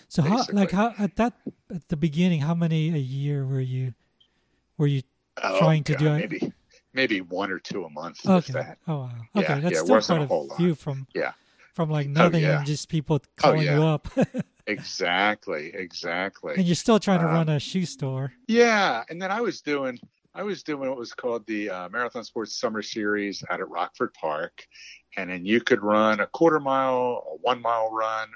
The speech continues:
Speaker 2: or a four mile run.
Speaker 1: Ah.
Speaker 2: And it was free. And, you know, people would come out, and then afterwards we would provide sodas <laughs> back then, you know,
Speaker 1: <laughs>
Speaker 2: refresh, kind of simple refreshments
Speaker 1: Nice healthy drinks.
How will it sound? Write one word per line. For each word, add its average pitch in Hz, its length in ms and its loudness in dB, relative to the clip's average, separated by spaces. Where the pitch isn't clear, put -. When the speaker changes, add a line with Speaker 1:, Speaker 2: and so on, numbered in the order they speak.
Speaker 2:
or 95 160 -4
a 87 60 -4
four 214 280 -2
mile 76 320 -4
run. 71 300 -14
Speaker 1:
Ah. 175 320 -4
Speaker 2:
And 127 440 -2
it 156 80 2
was 165 180 -2
free. 143 560 0
And, 117 460 -6
you 160 60 -10
know, 123 100 -2
people 127 300 -4
would 127 100 0
come 131 160 -6
out, 117 160 2
and 120 80 -10
then 107 100 -4
afterwards 107 480 -4
we 98 140 -4
would 104 140 -4
provide 98 500 0
sodas 104 720 -2
<laughs> - 180 -8
back 143 240 0
then, 127 320 4
you - 80 2
know, - 120 4
Speaker 1:
<laughs> - 140 0
Speaker 2:
refresh, 123 440 -2
kind 131 160 2
of 117 100 -2
simple 135 320 -4
refreshments 113 680 -6
Speaker 1:
Nice 156 200 -4
healthy 151 320 -10
drinks. 131 180 -6